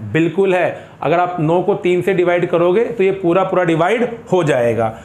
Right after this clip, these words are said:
तो इसका मतलब क्या हुआ कि चार सौ बत्तीस तीन से डिविजल होगा जी। तो अगर आप अंकों को जोड़ें और अंकों को जोड़ने के बाद जो आंसर आए,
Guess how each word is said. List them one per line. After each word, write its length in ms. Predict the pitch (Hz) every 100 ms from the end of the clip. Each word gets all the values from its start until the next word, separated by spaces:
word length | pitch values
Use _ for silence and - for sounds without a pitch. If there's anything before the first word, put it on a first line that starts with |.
| - -
तो 60 |
इसका 280 | 196 196 233
मतलब 280 | 214 202 214
क्या 180 | 214 190
हुआ 280 | 196 208 214 214 - - - 220
कि 80 |
चार 400 | - - 160 180
सौ 160 | - 247
बत्तीस 580 | 190 180 - 190 190 - -
तीन 260 | 190 185 196
से 220 | 196 175
डिविजल 540 | 151 135 131 160 220 240 - - -
होगा 240 | 170 117
जी। 180 | 85 82 - - - -
तो 80 | 190
अगर 160 | 196 220
आप 200 | 226 175
अंकों 300 | 175 170 156
को 120 | 233
जोड़ें 340 | 190 220 220 226 - - - - -
और 100 | 185
अंकों 380 | 185 175 165 226
को 140 | 233
जोड़ने 400 | 170 190 185 208
के 140 | 208 214
बाद 300 | 208 208 170
जो 120 | 208
आंसर 380 | 170 170 196 185
आए, 260 | 185 196